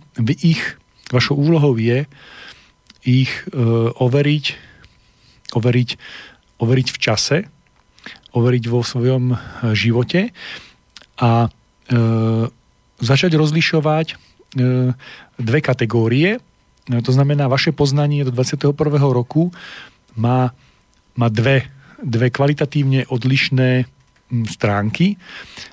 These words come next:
A síce informácie dočasne platné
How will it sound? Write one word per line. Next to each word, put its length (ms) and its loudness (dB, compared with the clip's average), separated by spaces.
A 140 -2
síce 400 0
informácie 1040 0
dočasne 560 -2
platné 560 0